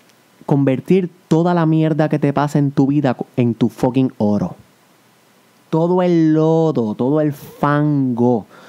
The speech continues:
que te caiga desde todo, de por doquier, que te caiga desde el cielo, que te caiga desde, desde los ríos, desde el mar. You name it. Tú tienes que convertir eso en oro,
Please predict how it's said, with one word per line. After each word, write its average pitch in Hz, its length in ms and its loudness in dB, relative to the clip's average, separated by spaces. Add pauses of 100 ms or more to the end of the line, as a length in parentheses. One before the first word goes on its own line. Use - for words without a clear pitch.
(280)
que 127 100 -4
te 117 140 -4
caiga 139 500 0
desde 131 320 0
todo, 147 480 0
de 131 160 0
por 123 340 -2
doquier, 120 540 -2
que 120 100 -6
te 110 140 -8
caiga 139 380 -4
desde 127 240 -2
el 113 160 -2
cielo, 139 420 -2
que 117 140 -8
te 110 100 -10
caiga 131 380 -6
desde, 127 360 -4 (280)
desde 117 360 -4
los 107 220 -4
ríos, 131 480 -2
desde 110 220 -6
el 110 100 -2
mar. 123 460 -2 (840)
You 147 120 -2
name 151 400 0
it. - 100 -14 (960)
Tú 156 80 -4
tienes 196 260 -2
que 175 300 -4 (960)
convertir 156 580 0
eso 180 260 -2
en 131 140 0
oro, 139 360 0